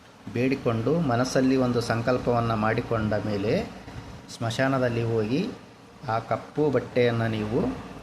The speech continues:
ನಿಂಬೆಹಣ್ಣು ಸಹಿತ ಊತಾಕಬೇಕು. ಊತಾಕಿ ಮೇಲೆ ಕುಂಕುಮವನ್ನು ಸ್ವಲ್ಪ ಮತ್ತು ಅರಿಶಿಣವನ್ನು ಹಾಕಿ ನಿಂಬೆ ಹಣ್ಣನ್ನು ಮೇಲೆ ಒಂದು ಕಟ್ ಮಾಡಬೇಕು.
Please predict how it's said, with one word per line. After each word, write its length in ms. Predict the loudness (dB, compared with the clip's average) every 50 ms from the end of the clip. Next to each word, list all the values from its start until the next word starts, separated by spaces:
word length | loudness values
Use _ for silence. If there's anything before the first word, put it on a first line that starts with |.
| -4
ನಿಂಬೆಹಣ್ಣು 500 | -2 0 2 4 4 4 4 2 0 0
ಸಹಿತ 360 | 0 0 0 0 0 2 0 0 -2 -2 -4 -10 -14 -14 -14 -16 -16 -16 -16 -16 -16 -16 -18 -18 -18 -18 -12 -6 -2
ಊತಾಕಬೇಕು. 800 | -2 0 2 2 0 0 0 -2 -2 -2 -2 -4 -4 -4 -4 -6 -12 -14 -16 -18 -18 -20 -20 -20 -20 -20 -20 -20 -20 -20 -20 -20 -20 -20 -18 -14 -8 -4 -2
ಊತಾಕಿ 520 | -2 0 2 2 2 2 2 0 0 2
ಮೇಲೆ 580 | 2 2 4 4 4 4 4 4 4 4 2 0 -4 -10 -16 -16 -18 -18 -16 -16 -14 -14 -14 -16 -18 -18 -20 -20 -20 -20 -20 -20 -18 -10 -6
ಕುಂಕುಮವನ್ನು 680 | -4 -4 -2 -2 -2 0 2 2 2 2 2 2 2
ಸ್ವಲ್ಪ 360 | 2 2 0 0 0 2 2 2
ಮತ್ತು 640 | 4 4 2 0 -2 -4 -2 0 0 0 0 -2 -6 -10 -16 -16 -18 -18 -20 -18 -16 -8 -4
ಅರಿಶಿಣವನ್ನು 580 | -4 -4 -2 -2 0 2 2 2 2 4 2 2
ಹಾಕಿ 540 | 4 4 2 2 0 0 0 0 0 0 -4 -8 -14 -16 -18 -20 -20 -20 -20 -12 -6 -4
ನಿಂಬೆ 420 | -2 0 2 2 4 4 6 6
ಹಣ್ಣನ್ನು 680 | 6 4 4 2 2 2 2 2 2 2 0 0 -2 -6 -10 -12 -12 -6 -2 0
ಮೇಲೆ 280 | 2 2 4 4 4
ಒಂದು 320 | 2 2 2 2 2 2 0
ಕಟ್ 300 | 0 0 -2 0 0 0
ಮಾಡಬೇಕು. 540 | 2 2 2 2 0 -2 -4 -6 -8 -8